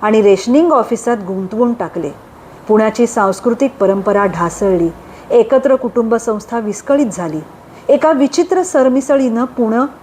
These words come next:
ढवळून निघालं आणि मग उरलं सुरलं पुणं पानशेतच्या जलप्रलयात, प्रलयात वाहून गेलं. पण चिवटपणे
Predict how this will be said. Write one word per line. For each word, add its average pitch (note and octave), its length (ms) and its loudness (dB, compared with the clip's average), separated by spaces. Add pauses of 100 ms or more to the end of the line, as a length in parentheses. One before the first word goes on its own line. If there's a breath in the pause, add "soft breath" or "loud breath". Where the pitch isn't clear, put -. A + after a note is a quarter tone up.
ढवळून G#3 520 4
निघालं F#3+ 400 0 (260 loud breath)
आणि A#3+ 180 4
मग B3+ 160 2 (140)
उरलं C4 320 2
सुरलं A#3+ 360 0
पुणं G#3+ 360 0 (400)
पानशेतच्या A#3 640 0
जलप्रलयात, F#3+ 800 0 (280)
प्रलयात G3+ 500 2
वाहून F3+ 400 -4
गेलं. D#3+ 260 -4 (1200)
पण G#3+ 140 4
चिवटपणे G#3 800 0